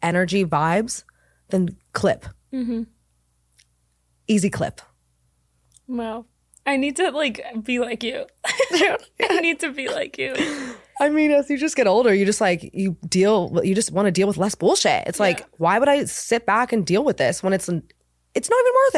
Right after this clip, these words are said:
Speaker 1: it?
Speaker 2: Mm-hmm.
Speaker 1: It's like, cool, we had a great fifteen years. Bye.
Speaker 2: Mm-hmm.
Speaker 1: You're g-,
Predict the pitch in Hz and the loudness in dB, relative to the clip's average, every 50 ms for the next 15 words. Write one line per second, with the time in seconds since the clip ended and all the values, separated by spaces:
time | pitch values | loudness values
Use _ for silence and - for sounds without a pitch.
0 | 247 190 - - _ _ - - 247 247 240 233 349 349 - - _ - _ - | 2 2 0 -2 _ _ -8 -6 -4 -2 0 2 2 2 0 -2 _ -20 _ -6
1 | - - 427 403 302 202 180 165 - _ _ _ _ _ _ _ - 262 294 233 | 0 2 4 4 4 2 0 -4 -12 _ _ _ _ _ _ _ 0 0 2 4
2 | 247 269 247 233 - 226 - - 277 262 233 214 214 226 262 370 381 - - - | 4 2 4 4 0 0 0 0 0 2 2 4 4 4 2 2 -2 -6 -10 -14
3 | _ _ _ _ _ _ _ _ _ - - 220 330 339 311 302 330 349 330 _ | _ _ _ _ _ _ _ _ _ -2 0 2 4 4 4 2 0 -2 -8 _
4 | _ - 254 240 240 233 233 233 233 _ - - 247 277 240 | _ -10 -8 -6 -6 -6 -6 -8 -10 _ -2 0 0 2 2